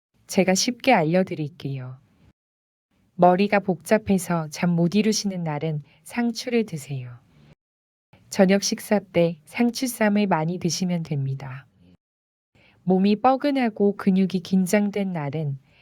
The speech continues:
바나나를 드세요. 잠들기 한 시간 전에 바나나 한 개면 충분합니다.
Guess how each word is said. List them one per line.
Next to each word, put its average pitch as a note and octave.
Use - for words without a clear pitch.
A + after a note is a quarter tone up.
바나나를 G3
드세요. C#3
잠들기 G#3
한 A3+
시간 B3
전에 F#3+
바나나 F#3+
한 G3+
개면 E3+
충분합니다. D3+